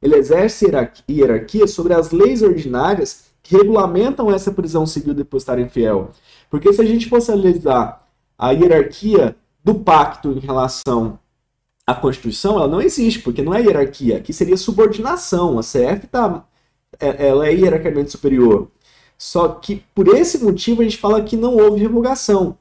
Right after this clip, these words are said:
e sim deixou de ter aplicabilidade, porque as normas que iriam regulamentar essa prisão estão sofrendo aqui, olha, o chamado efeito paralisante. Efeito paralisante. Beleza? Portanto, letra D é o nosso gabarito. Próxima questão,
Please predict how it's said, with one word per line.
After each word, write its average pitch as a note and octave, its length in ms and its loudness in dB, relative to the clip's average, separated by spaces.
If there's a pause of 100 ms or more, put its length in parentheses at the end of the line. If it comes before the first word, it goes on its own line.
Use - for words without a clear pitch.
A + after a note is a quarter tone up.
(120)
e D#3+ 80 -6
sim A3 260 -4
deixou G#3+ 540 2
de A3+ 100 -2
ter A#3 140 -2
aplicabilidade, A3 800 -2
porque D#3 200 -10
as E3 140 -2
normas E3 340 -6
que - 140 -10
iriam D#3 300 -2
regulamentar D3+ 500 -6
essa D#3+ 160 -6
prisão G3+ 420 -4 (280)
estão G#3+ 240 -2
sofrendo G3 380 0
aqui, E3 140 -4
olha, D3 300 0
o - 40 -20
chamado E3+ 360 -6
efeito G3 600 -2
paralisante. F3 1160 -6 (140)
Efeito A#2+ 400 -8
paralisante. - 580 -12 (580)
Beleza? G#3+ 520 0 (120)
Portanto, G3+ 520 0 (180)
letra F#3+ 400 2
D F#3 600 2 (100)
é E3 80 -6
o E3+ 60 -6
nosso E3 220 -6
gabarito. - 480 -6 (1600)
Próxima G3+ 380 0
questão, G3 640 -4